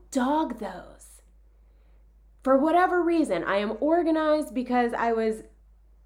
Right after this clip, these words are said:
unorganized and it caused a lot of trauma. Like, whatever, whatever way you got the skill doesn't matter. If you got the skill, keep it, right?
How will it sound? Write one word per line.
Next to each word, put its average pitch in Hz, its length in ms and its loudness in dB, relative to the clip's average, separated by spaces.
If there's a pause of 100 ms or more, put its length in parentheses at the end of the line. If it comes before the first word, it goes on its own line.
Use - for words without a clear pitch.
(500)
unorganized 196 1080 0
and 196 380 -6
it - 200 -8
caused 214 360 -4
a 226 60 -2
lot 220 180 -2
of 214 100 -4
trauma. 175 520 -6
Like, 185 180 -6
whatever, 240 640 -4
whatever 330 540 -2
way 339 140 2
you 262 160 0
got 220 240 0
the 202 60 -14
skill 208 380 -4
doesn't 185 460 -4
matter. 156 340 -4
If 156 160 -12
you 175 80 -10
got 190 300 -4
the 285 80 -8
skill, 214 680 -2 (360)
keep - 240 -8
it, - 120 -12 (560)
right? 180 300 -4